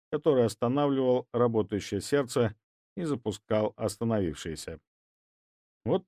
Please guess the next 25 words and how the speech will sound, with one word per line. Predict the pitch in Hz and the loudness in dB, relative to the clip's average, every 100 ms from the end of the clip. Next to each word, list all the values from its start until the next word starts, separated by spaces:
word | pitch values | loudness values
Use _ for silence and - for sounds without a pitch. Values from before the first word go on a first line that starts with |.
| _ | _
только | - 190 175 180 | 2 2 2 0
непонятно, | 185 196 202 170 101 87 | 2 2 4 4 2 -4
почему | 101 - 143 156 | -4 -2 2 2
император | 110 92 92 143 165 156 - _ _ _ | 2 2 4 4 4 2 0 _ _ _
поверил | 113 110 135 147 143 139 | 0 4 6 6 4 2
россказням | 120 113 127 - 123 120 131 131 | 2 2 2 0 0 2 0 -2
лекарей. | - 135 107 - 80 69 69 _ _ _ _ | -2 2 2 0 -4 -6 -10 _ _ _ _
Одно | - 104 196 | -6 0 2
единственное | 190 180 180 - 175 165 | 2 0 -2 -2 0 4
недоказанное | 147 120 107 101 156 156 143 120 101 | 4 4 0 2 2 2 2 0 0
происшествие | 95 90 - 135 165 - 101 | -2 -2 -2 -2 -2 -2 0
не | 95 | 0
могло | 95 110 202 | 0 0 -2
так | - 165 | -2 -6
сильно | - 156 107 | 0 2 2
повлиять | 98 107 135 117 90 | 0 0 4 4 2
на | 104 | 2
мнение | 104 92 87 87 80 _ _ _ | 2 2 0 -2 -4 _ _ _
государя. | 101 104 135 113 85 71 64 - _ _ - | -6 -4 0 4 4 2 -6 -14 _ _ -6
Или | 110 113 107 92 76 | 2 6 6 4 0
могло? | 107 160 147 85 73 _ _ _ - | -2 0 4 2 0 _ _ _ -4
Всё | 135 | 2
же | 135 131 | 4 4
наследник | 117 98 113 156 101 - | 4 2 0 2 0 0
выжил, | 87 143 131 117 | 2 4 6 6